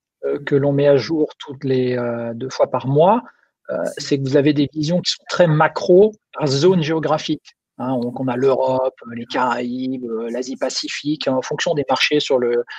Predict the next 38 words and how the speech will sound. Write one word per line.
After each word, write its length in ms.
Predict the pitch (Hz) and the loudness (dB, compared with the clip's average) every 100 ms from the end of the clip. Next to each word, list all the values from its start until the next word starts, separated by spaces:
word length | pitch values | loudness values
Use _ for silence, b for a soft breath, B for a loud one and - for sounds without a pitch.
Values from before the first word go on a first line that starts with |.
| B B B - | B B B -4
euh, 160 | 139 - | -2 2
le-, 160 | 143 | 4
lequel 300 | 143 131 147 | 4 4 2
vous 120 | 131 135 | 2 2
êtes. 220 | 160 208 139 135 B _ - | 4 4 2 -4 B _ -2
Là, 120 | 156 | 2
sur 140 | 160 147 | 4 4
le 60 | |
C 180 | 143 151 | 4 2
P 120 | - 170 | 2 4
X, 300 | 226 - - - | 2 0 -8 -4
hein, 60 | 147 | -4
sur 140 | - | -4
le 40 | 135 | 0
Car 160 | 160 | 2
Perfect, 380 | 156 - 214 - 147 | 2 0 -2 -2 -4
on 40 | |
est 80 | 135 | 0
vraiment 320 | 139 156 202 - - | 2 4 4 0 -4
sur 260 | - 135 | 2 2
votre 380 | 123 165 208 180 | 4 2 2 0
marché. 360 | 165 - 143 135 _ _ | 0 2 0 -2 _ _
C'est 140 | _ 156 | _ -2
qu'on 140 | 156 | 2
a 60 | 147 | 2
eu 60 | |
une 100 | 143 | 2
demande 320 | 147 151 160 160 - | 2 4 4 2 -4
de 100 | 135 | -8
l'un 80 | - | -8
de 60 | 135 | -14
nos 80 | |
clients 380 | - - 160 208 | -14 -2 2 2
qui 100 | 208 | 0
nous 160 | 143 131 | -4 -4
a 40 | |
dit, « 80 | 143 | -2
Ouais, 100 | 196 | -4